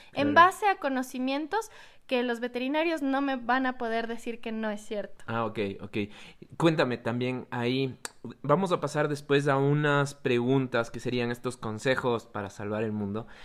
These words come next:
Speaker 2: pero antes de eso, quisiera preguntarte cómo está vinculado, eh, este tema, ¿no? De derechos animales, de derechos de la naturaleza, con lo que estás estudiando ahora, que sería un tema de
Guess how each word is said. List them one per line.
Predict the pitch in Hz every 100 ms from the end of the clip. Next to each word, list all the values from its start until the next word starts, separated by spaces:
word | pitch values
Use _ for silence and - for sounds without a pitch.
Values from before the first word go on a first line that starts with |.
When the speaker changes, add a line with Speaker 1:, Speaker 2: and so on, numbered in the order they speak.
| -
Speaker 2:
pero | 131 135
antes | 156 156 160
de | 143
eso, | 143 143 143 - - -
quisiera | 139 151 156 156 - -
preguntarte | 127 123 120 131 135 139 156 147 143 - - - - - - - - - - -
cómo | - 170 190
está | 175 165
vinculado, | 165 175 160 147 156 170 143 165 - -
eh, | 113 - -
este | - 120 120
tema, | - 170 135
¿no? | 110 120
De | 120 113
derechos | 110 117 135 - 147 143 135 123 - - - - -
animales, | 120 120 117 127 156 156 135 139 135
de | 117 110
derechos | 110 120 147 139
de | 120
la | 110
naturaleza, | 107 98 104 98 123 170 - 175 196 - - _
con | - 139 135 131 127 123 123 123
lo | 147 139
que | 139
estás | - 170
estudiando | 170 160 156 160 160
ahora, | 214 190
que | 135
sería | - 131 151 165
un | 156 147
tema | 156 165 160
de | 131